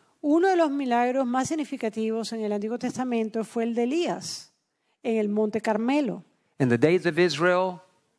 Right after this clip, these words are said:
Speaker 2: many worshiped Baal.
Speaker 1: En esos días en Israel muchos adoraban a Baal.
Speaker 2: There was immorality, there was sexual perversion,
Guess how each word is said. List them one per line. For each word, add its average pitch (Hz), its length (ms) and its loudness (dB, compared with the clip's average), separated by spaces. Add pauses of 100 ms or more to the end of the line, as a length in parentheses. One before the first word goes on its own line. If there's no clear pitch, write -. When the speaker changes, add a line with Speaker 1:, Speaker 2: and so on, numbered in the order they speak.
(200)
Speaker 2:
many 180 400 4
worshiped 151 420 2
Baal. 117 380 2 (360)
Speaker 1:
En 226 180 -2
esos 330 360 0
días 294 320 2
en 262 220 -8
Israel 220 520 0
muchos 302 460 0
adoraban 226 420 -2
a 226 60 -2
Baal. 202 440 -2
Speaker 2:
There 156 120 4
was 160 220 -2
immorality, 160 960 2
there 127 260 2
was 123 200 -4
sexual - 460 -2
perversion, 147 800 0